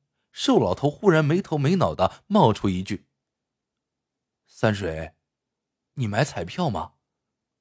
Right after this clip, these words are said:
中过奖吗？”三水一愣，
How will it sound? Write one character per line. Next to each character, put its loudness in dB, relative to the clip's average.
中 0
过 0
奖 -4
吗？” -6
三 0
水 -2
一 -4
愣， 2